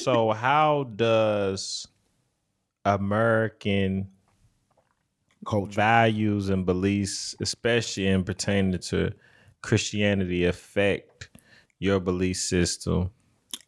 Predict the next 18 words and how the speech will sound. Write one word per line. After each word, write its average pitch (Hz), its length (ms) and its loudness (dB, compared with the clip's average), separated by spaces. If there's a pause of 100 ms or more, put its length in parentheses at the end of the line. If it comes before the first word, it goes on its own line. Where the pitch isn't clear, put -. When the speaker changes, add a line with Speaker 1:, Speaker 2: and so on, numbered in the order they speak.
Speaker 2:
I - 100 -4 (600)
Speaker 1:
being 110 160 2
a 104 60 2
Speaker 2:
don't, 87 120 -2
Speaker 1:
Muslim? 82 420 -4 (460)
Speaker 2:
I 113 140 0
don't, 101 440 0
um, 90 680 0 (100)
be 101 140 4
a 98 60 2
part 110 320 0
of 101 160 0
it. 101 80 -2
My 104 140 2
wife 113 380 0
is 90 160 -4
not, 101 220 2
like, 92 380 -2